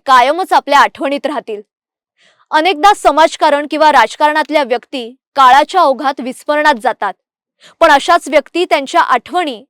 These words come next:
आणि त्यांचे काही किस्से आपण या स्टोरी टेलरच्या माध्यमातून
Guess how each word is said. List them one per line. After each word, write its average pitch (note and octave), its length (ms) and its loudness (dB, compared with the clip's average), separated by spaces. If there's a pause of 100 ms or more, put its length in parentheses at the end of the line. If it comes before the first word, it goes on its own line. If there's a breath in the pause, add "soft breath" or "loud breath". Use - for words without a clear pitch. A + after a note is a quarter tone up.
आणि D#4+ 200 -4
त्यांचे E4 340 -2
काही F#4 260 -2 (100)
किस्से C#4 420 -4 (360 loud breath)
आपण F4 280 0
या F#4 160 2
स्टोरी D4+ 400 -2
टेलरच्या F4 460 -2
माध्यमातून C#4 680 -4